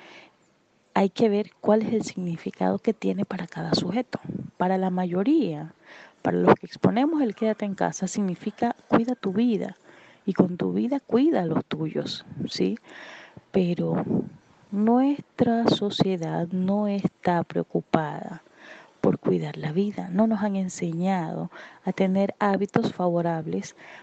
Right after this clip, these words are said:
para mantener nuestra vida, porque asumimos que somos Superman,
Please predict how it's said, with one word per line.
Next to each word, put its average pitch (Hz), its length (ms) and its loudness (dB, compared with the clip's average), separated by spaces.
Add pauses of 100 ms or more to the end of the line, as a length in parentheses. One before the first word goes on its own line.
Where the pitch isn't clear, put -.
(180)
para 180 220 2
mantener 175 560 0
nuestra 175 380 -4
vida, - 300 -6 (180)
porque 262 260 2
asumimos 277 540 2
que 226 100 2
somos 220 300 -2
Superman, 190 580 -2